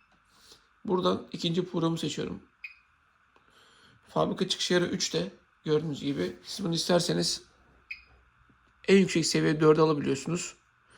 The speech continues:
İsterseniz üç, iki, bir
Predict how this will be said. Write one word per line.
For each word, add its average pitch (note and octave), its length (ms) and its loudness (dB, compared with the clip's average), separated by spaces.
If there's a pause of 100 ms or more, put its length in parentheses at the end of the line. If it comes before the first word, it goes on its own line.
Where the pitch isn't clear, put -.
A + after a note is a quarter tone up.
(400)
İsterseniz F3 640 0
üç, - 400 -6 (380)
iki, E3+ 460 -2 (480)
bir F3+ 300 2